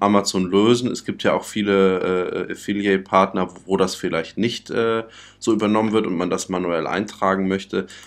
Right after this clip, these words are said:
dann ist das hier möglich. Da kann man die Sterne hier definieren und wie viele Leute denn dafür abgestimmt haben.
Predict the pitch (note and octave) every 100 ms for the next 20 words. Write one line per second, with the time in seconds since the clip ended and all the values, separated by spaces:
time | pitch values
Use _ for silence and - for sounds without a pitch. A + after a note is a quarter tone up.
0 | _ F#2 D#2+ D#2+ F2+ - F#2 F2 F2 -
1 | D#2+ - E2 F2+ E2+ D#2 D#2+ - G2 G#2
2 | G2+ G#2 F#2 F#2 - F#2 F2+ E2 - F#2
3 | - F2+ E2 E2 D#2+ E2 D#2+ D#2 - -
4 | - - - - D2 D2 - -